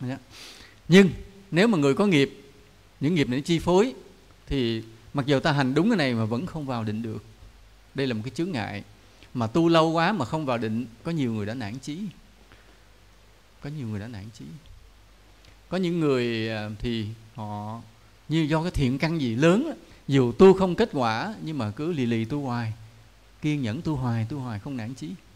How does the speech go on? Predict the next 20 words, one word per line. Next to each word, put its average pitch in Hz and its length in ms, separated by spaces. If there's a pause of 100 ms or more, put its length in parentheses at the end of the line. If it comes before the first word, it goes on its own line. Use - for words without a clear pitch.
(880)
thì 123 100
cái 143 140
người 127 140
đó 117 120
thiện 123 160
căn 147 120
đến 165 140
lúc 214 140
nào 135 100
đó 123 160
là 143 100
Phật 113 240
cũng 143 120
đền 113 180
bù. 113 100 (520)
Những 139 140
cái 196 100
người 135 240
mà 120 140
tu 165 280